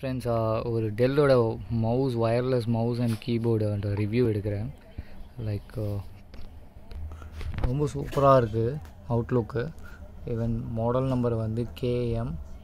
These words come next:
டபுள் one seven. Just open பண்றேன் pack.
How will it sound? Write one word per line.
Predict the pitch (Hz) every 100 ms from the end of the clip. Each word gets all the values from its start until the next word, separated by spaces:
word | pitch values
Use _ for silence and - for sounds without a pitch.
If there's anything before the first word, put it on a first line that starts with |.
| - - -
டபுள் | 110 113
one | 117 113 113 -
seven. | 113 104 101 - - - - - - - - - - - - - - -
Just | 131 123 -
open | 120 120 139
பண்றேன் | 120 110 110 101
pack. | 107 104 -